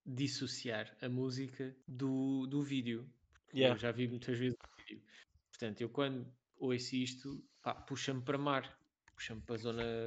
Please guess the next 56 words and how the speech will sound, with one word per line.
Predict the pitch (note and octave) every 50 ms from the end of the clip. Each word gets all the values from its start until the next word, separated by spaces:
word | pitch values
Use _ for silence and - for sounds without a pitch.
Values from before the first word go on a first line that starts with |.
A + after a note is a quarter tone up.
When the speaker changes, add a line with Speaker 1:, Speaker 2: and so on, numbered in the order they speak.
| A2+ A2+ -
Speaker 2:
Ok, | D#3 C3+ - D#3
Speaker 1:
de | D3 -
Speaker 2:
pá, | - C#3 - C3+
sim, | C3+ C3 - -
Speaker 1:
praia. |
Speaker 2:
sim, | A#2+ A#2+ D3+ C#3+
sim, | - - C#3 C3
sim, | - - B2+ B2+
a | B2
cena | - - B2+ B2
dos | A2+ B2
hotéis | A#2 - - D3+ C#3+ B2 A#2
e | A#2+ A#2
não | A#2
sei | - - C3+ A#2+
o |
quê. | A#2 A#2+ A#2 A2+ - - -
Speaker 1:
Resort, | - - - _ _ - - D3 D3+ C#3 B2+ B2 - - - -
sim, | - - - B2+ B2 A#2+ A#2
nessa | A#2+ B2 B2 B2 - C3 B2+
zona. | B2+ C3 C3 C3 B2+ B2 B2 B2+ - _ _
Tem | - A#2+ A#2
aquela | G#2+ - - A2+ A2 A2 G#2+
fase | - - - A2+ G#2+ A2
em | G#2+
que | - B2
eles | A#2 -
começam | - B2+ B2 - - C3
a | B2
falar | - - B2 A#2+ A#2+
dos | A#2+ A#2 A#2
hotéis | A#2+ A#2 A#2 - B2 A#2 A2+
da | A2+ A2+
linha | A2+ A2+ A#2 A2+ A2 G#2+ A2
ali | A2 A2 A2 -
de, | - - G#2 - - - - - - - -
Speaker 2:
<laughs> | C#3 C3 B2+ B2+ -
Speaker 1:
de, | D3 C#3+ C#3 C#3+ C#3 C3+ C3+ C3
do | C3 C3+ C3+
Algarve | C3+ C3+ C3 C3 C#3 C3+ C3+ C#3 C#3+ D3 A3+ - _
e, | - C3+ C3 C3 C3+ C3 B2+
pá, | - - - D3
leva | D3 - - -
muito | C#3+ C#3+ C#3 B2+ B2
para | - C3 B2
aí, | A#2 A2+ G#2+ G#2+
na | A2+ A#2+ A#2
verdade. | A#2 A#2+ A#2 A2 G2+ G2+ A2
Assim, | A2 - - C3
a | B2+
beber | A#2+ C3 B2+
um | B2+ B2
cocktailzinho | C3 C#3+ C3+ C3 - - - C3+ C3 B2+ B2+ A#2+ C3 D3 D3+ D3 C#3+ D3
também | - B2+ B2+ C#3 C#3+ C#3 C#3
na | C3+ B2+
piscina. | A#2+ - - - D3 C#3+ C#3 C3+ C3 B2+ C3 C3+